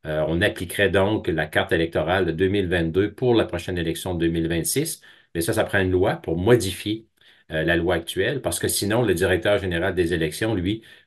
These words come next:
pourrait, de son propre chef, là, de son propre gré,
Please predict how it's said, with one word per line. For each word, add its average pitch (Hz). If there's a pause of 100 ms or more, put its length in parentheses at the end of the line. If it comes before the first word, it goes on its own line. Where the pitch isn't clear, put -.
pourrait, 104
de 92
son 82
propre -
chef, -
là, 120
de 82
son 82
propre -
gré, 90